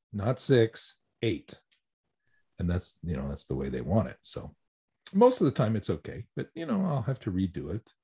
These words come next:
But once, once, you know, once I get going and,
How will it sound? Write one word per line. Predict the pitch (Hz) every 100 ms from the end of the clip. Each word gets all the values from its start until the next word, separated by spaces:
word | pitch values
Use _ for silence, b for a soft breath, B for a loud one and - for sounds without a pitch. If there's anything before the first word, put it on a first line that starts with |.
| _ _ _ _ _ _ _ _ _ _
But | 151 170 165 - _
once, | 175 175 175 - -
once, | 175 202 185 269
you | 254
know, | 104
once | 123 156 151
I | 135
get | 117 104
going | 101 113 147 170
and, | 120 117